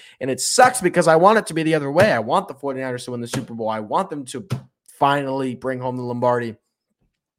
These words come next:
And I keep hoping I'm wrong. People are like, "You're the most pessimistic fan.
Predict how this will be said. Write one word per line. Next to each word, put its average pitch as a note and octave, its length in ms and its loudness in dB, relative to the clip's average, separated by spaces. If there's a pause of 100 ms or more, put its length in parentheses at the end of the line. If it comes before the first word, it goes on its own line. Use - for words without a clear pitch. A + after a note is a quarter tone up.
(320)
And D3+ 100 -4
I D#3+ 80 -2
keep F#3+ 220 -10
hoping E3 400 2
I'm A#2+ 200 -6
wrong. G#2 360 -4 (400)
People E3 300 0
are D3 60 2
like, C#3+ 220 -4
"You're D#3+ 80 -6
the D3 80 -10
most C#3 240 -10
pessimistic B2+ 540 -8
fan. A2+ 400 -6